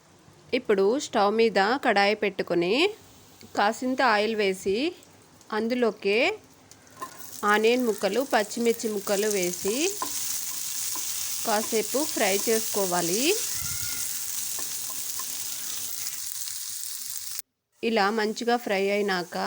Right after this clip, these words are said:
కాసింత గరం మసాలా వేసి, కాసింత కారం పొడి వేసి, కాసింత పసుపు వేసుకొని ఇంకొకసారి బాగా కలిపేసి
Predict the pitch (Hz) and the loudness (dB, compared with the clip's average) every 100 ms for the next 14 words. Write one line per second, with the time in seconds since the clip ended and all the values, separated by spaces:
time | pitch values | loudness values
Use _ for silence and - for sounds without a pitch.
0 | 247 349 403 - - - - 202 220 214 | -2 -2 -6 -18 -20 -18 0 0 0 -2
1 | 208 208 254 254 202 208 202 202 190 196 | -2 0 0 2 2 2 -2 0 2 2
2 | 180 170 - 202 277 415 - - - - | 0 -4 -4 -2 -2 -2 -6 -20 -20 -20
3 | - - - - - 233 214 - 214 233 | -20 -20 -20 -20 -10 -4 -4 -4 -2 -2
4 | 233 190 185 214 226 196 185 175 165 190 | 0 0 2 0 0 0 2 0 -2 -2
5 | 247 359 427 - - - - - - - | 0 0 -2 -14 -20 -20 -20 -20 -20 -20
6 | - - - - 214 220 240 233 233 202 | -20 -20 -20 -6 -4 -2 -4 -2 0 0
7 | 202 - 262 226 208 202 - 180 190 302 | 0 0 0 4 2 0 -2 0 0 0
8 | 427 - - - - - - - 240 240 | -2 -4 -14 -20 -18 -16 -16 -6 -2 0
9 | 233 - 220 220 202 190 208 233 233 190 | -2 0 2 2 2 2 2 0 0 -2
10 | 196 202 185 185 | 0 -2 -4 -2